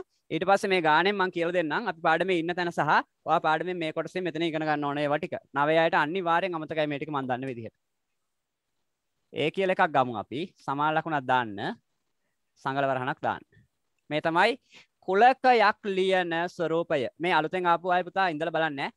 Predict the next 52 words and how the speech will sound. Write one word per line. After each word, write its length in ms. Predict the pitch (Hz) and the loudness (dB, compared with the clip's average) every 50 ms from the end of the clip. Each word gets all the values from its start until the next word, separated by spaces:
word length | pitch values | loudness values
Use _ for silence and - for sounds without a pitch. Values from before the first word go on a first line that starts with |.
| _ _ _ | _ _ _
මාසයක් 500 | - 131 135 139 156 170 - 196 185 185 | -6 -2 2 2 2 2 2 0 0 0
විතර 220 | - 185 202 202 | 0 0 0 0
ක්ලාස් 260 | 202 190 160 160 - - | 4 4 2 2 2 -2
එකේ 160 | 175 175 175 | -6 -6 -2
ඉඳලා 180 | 156 165 165 | 0 0 0
බලන්න. 240 | 160 165 160 175 202 | 2 2 0 2 0
ඔයාලට 220 | 190 165 160 165 175 | 0 0 -2 -2 0
ක්ලාස් 240 | 180 156 160 - | -2 -2 -2 -2
එක 80 | 196 180 | -6 -6
හොඳ 140 | 185 170 170 | -6 -4 -2
නම් 180 | 170 185 185 | -2 -2 -2
එන්න. 160 | 175 170 202 240 | -2 -4 -4 -2
නැත්නම් 360 | 240 196 170 - 185 196 190 | -2 -2 -2 -2 -4 -2 0
ඔයාලට 200 | 175 175 175 180 | -2 0 2 0
අයින් 120 | 165 165 | 0 0
වෙන්න 140 | 165 165 170 | -2 -4 -4
පුළුවන්. 240 | 160 170 185 214 226 | -4 -2 -2 0 0
මට 160 | 202 180 180 | 0 -2 -2
මැසේජ් 220 | 175 165 - 170 160 | -2 -4 -4 -4 -4
එකක් 200 | 170 165 165 160 | -2 -2 -2 0
දාන්න. 220 | 165 170 180 190 | 0 -2 -2 -2
"සර් 140 | - - 160 | -4 -4 -4
මං 140 | 156 156 156 | -4 -4 -4
ක්ලාස් 240 | 160 135 139 - - | -4 -4 -4 -4 -8
එකට 140 | 151 156 | -10 -8
එන්නේ 140 | 156 151 151 147 | -8 -8 -6 -4
නැහැ." 160 | 156 202 277 - _ _ _ _ | -4 -6 -6 -8 _ _ _ _
නැත්නම් 280 | - 123 - 170 185 | -14 -6 -4 -4 -4
"සර් 200 | 190 - 151 156 | -2 0 -2 -2
කියන්න 240 | 165 180 180 175 175 | 0 -2 -2 0 0
ඕනේ 200 | 170 165 165 156 | -2 -2 -2 -4
නැහැ. 180 | 160 185 196 180 | -2 -2 -4 -4
මොකුත් 200 | 160 156 165 156 | -4 -6 -6 -4
නැහැ. 160 | 180 202 190 | -4 -2 0
මං 120 | 160 165 | -2 -2
ක්ලාස් 280 | 160 160 147 156 160 - | 2 2 2 2 2 0
එකට 160 | 185 185 - | -4 -2 -2
එන්නේ 140 | 175 156 156 | -2 -2 -2
නැහැ. 100 | 170 180 | -2 -2
මාව 220 | 170 160 156 170 170 | 0 2 2 2 0
ගෲප් 260 | 156 156 160 156 - | 0 -2 -4 -2 -2
එකෙන් 140 | 165 170 165 | -4 -2 0
අයින් 160 | 156 147 151 | -2 -2 -2
කරන්න" 240 | 147 165 165 165 170 | -2 -4 -4 -4 -4
කියලා 200 | 170 208 226 202 | -4 -4 -2 2
දාන්න. 180 | 175 156 165 202 | 2 0 0 0
මං 180 | 214 190 185 170 | -2 -2 -2 -2
අයින් 140 | 156 151 | -4 -4
කරනවා 220 | 131 139 120 123 113 | -4 -6 -6 -6 -8
එතකොට 240 | - 104 107 101 - | -8 -10 -14 -8 -8
ටක් 140 | 113 104 | -8 -6
ගාලා. 240 | 101 104 95 - - | -6 -8 -8 -8 -12